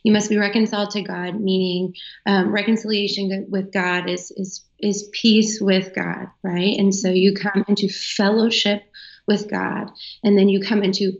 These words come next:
fellowship with one another. And what does that look like? Let me tell you, it is hard and it is messy, um, and you must, um, take on the posture of humility,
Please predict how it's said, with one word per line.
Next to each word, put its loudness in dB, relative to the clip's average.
fellowship -2
with -4
one 2
another. 0
And 2
what 2
does 4
that 0
look -4
like? -8
Let 0
me 4
tell 0
you, 2
it 0
is 0
hard -2
and 0
it 0
is -4
messy, 2
um, 2
and 2
you 4
must, -2
um, 2
take -2
on 2
the 2
posture -4
of -6
humility, 0